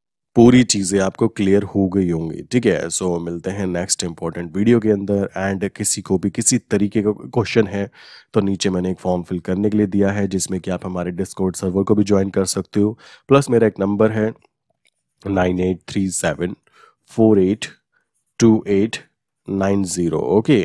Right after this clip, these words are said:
And सेकंड नंबर है एट ज़ीरो सेवन सेवन फ़ाइव टू वन ज़ीरो फ़ोर थ्री। आप इनमें से किसी भी मैसेज पे, अ, लाइक, नंबर पे मैसेज कर सकते हैं। करने के बाद में आपको जो भी क्वेश्चन होगा,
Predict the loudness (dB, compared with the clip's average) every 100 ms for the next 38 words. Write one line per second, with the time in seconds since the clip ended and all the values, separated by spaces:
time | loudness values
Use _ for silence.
0 | -2 -6 -6 -6 -4 -4 -4 -6 -6 -6
1 | -6 -4 -6 -4 -6 -4 -4 -4 -6 -6
2 | -6 -4 -4 -6 -6 -6 -6 -8 -8 _
3 | _ _ _ _ -4 -2 -2 -4 -8 _
4 | _ _ _ -2 0 0 -2 -4 -6 -4
5 | -4 -2 -4 -8 -8 -6 -6 -2 -2 -2
6 | -10 -20 _ -6 -2 -2 -4 -4 -6 -4
7 | -2 0 0 -2 -4 -6 -4 -6 -4 -4
8 | -2 -2 -4 -4 -4 -4 -6 -6 -8 -8
9 | -8 -6 -8 -8 -8 -6 -8 -8 -6 -6
10 | -2 -2 0 -2 0 2 6 6 6 0
11 | 0 0 -2 0 2 0